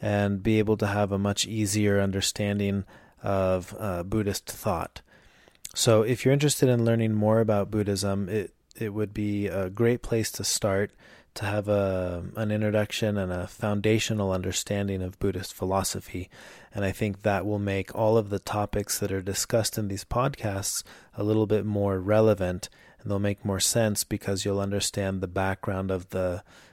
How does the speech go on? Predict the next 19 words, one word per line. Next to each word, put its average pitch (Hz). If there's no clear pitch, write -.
of 101
the 92
overall 95
thought 117
behind 101
this 98
worldview. 92
So, 107
uh, 107
if 113
you're 117
interested, 131
again, 120
check 127
out 117
secular 113
buddhism 110
dot 104
com. 131